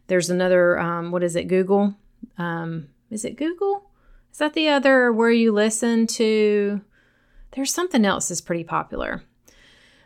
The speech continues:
But most of the time it's iTunes and Spotify. Well, just the world we live in, iTunes is the big, big kahuna. So if you use Spotify and you don't have an iPhone, totally cool. I'd love to get your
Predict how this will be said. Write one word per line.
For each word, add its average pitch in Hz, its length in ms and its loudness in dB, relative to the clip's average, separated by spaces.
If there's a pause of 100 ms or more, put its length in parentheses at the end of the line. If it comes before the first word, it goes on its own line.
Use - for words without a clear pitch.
But 214 160 4
most 220 380 8
of - 40 -20
the 330 80 0
time 254 400 2
it's 247 120 -2
iTunes 180 920 -2
and 170 440 -4
Spotify. 180 880 -2 (180)
Well, 175 460 0 (360)
just 175 220 -6
the 175 80 2
world 165 260 0
we 320 140 4
live 220 260 4
in, 208 460 2
iTunes 220 500 6
is 220 200 2
the 233 100 4
big, 220 460 4 (460)
big 220 200 4
kahuna. 180 500 2
So - 120 -2
if 170 140 -4
you 208 80 2
use 277 240 0
Spotify 226 580 2
and 185 140 -2
you 165 60 -6
don't 175 180 -4
have 208 160 -2
an 214 60 0
iPhone, 190 560 -2 (760)
totally 180 340 4
cool. 240 560 4
I'd 175 80 -8
love 170 360 -2
to 185 120 -2
get 180 240 0
your 180 520 0